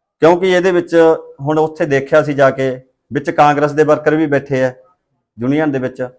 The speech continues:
ਅਕਾਲੀ ਦਲ ਦੇ ਵਰਕਰ ਵੀ ਬੈਠੇ ਆ, ਤੇ ਇਹਦੇ ਨਾਲ ਤਾਂ ਇਹ ਵੀ ਹੋ ਰਿਹਾ ਵੀ ਮੰਨ ਲਓ ਯੂਨੀਅਨ ਨੂੰ ਵੀ ਬਦਨਾਮ ਕਰਦੇ ਵਿੱਚੋਂ ਮੰਨ ਲਓ ਆਪਦੇ ਘੁਸਪੈਠ ਹੋ ਕੇ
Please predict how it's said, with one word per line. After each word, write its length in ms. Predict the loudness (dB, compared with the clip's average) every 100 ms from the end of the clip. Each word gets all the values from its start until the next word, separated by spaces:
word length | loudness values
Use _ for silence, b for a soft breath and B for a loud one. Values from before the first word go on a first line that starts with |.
| _ _ -12
ਅਕਾਲੀ 340 | 2 2 4
ਦਲ 160 | 2 2
ਦੇ 80 | 2
ਵਰਕਰ 300 | -2 -4 -6
ਵੀ 100 | -4
ਬੈਠੇ 320 | -6 -10 -18
ਆ, 60 | -20 _ _ _ _ _ _ _ _ _ -6
ਤੇ 100 | -4
ਇਹਦੇ 260 | 0 2 2
ਨਾਲ 180 | 4 4
ਤਾਂ 120 | 4
ਇਹ 80 | 2
ਵੀ 80 | 2
ਹੋ 120 | 2
ਰਿਹਾ 100 | 4
ਵੀ 60 |
ਮੰਨ 180 | 2 0
ਲਓ 80 | 0
ਯੂਨੀਅਨ 340 | 0 0 2
ਨੂੰ 120 | 2 0
ਵੀ 60 |
ਬਦਨਾਮ 380 | -2 -2 -2 0
ਕਰਦੇ 260 | -4 -4 -6
ਵਿੱਚੋਂ 340 | -8 -12 -8
ਮੰਨ 160 | -6 0
ਲਓ 80 | 2
ਆਪਦੇ 220 | 2 -2
ਘੁਸਪੈਠ 420 | -12 -8 -6 -6
ਹੋ 180 | -8 -14
ਕੇ 180 | -14